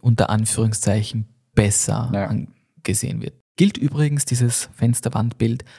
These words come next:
Speaker 1: als eines der bedeutendsten Werke der englischen Gotik
Speaker 2: Mhm.
Speaker 1: und befindet sich eben auch im englischen, Überraschung,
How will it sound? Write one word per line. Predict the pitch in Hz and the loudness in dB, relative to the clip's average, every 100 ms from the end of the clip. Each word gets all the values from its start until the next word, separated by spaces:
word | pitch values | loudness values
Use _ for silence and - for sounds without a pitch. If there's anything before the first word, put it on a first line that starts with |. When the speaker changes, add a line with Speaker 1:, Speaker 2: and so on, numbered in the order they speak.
| _ | _
Speaker 1:
als | 139 - | 2 2
eines | - 113 131 127 | 2 4 4 2
der | - | 2
bedeutendsten | 117 - 113 - - 131 - 120 107 | 2 4 2 0 -2 -2 -2 0 0
Werke | 113 120 113 | 0 -2 -2
der | - | 0
englischen | 120 113 117 156 | 0 0 2 2
Gotik | 156 95 - - - - _ | 2 -2 -4 -10 -12 -20 _
Speaker 2:
Mhm. | 104 85 90 104 - | -2 -2 -6 -12 6
Speaker 1:
und | 131 117 | 6 8
befindet | 110 110 107 - | 2 0 0 -4
sich | 117 - | -4 -2
eben | 107 | -2
auch | - - - - | -2 -6 -8 -6
im | 139 | -2
englischen, | 113 110 110 - 131 139 - | 0 0 0 0 -2 -4 -6
Überraschung, | 143 127 123 - 139 | -4 -2 -2 -2 -4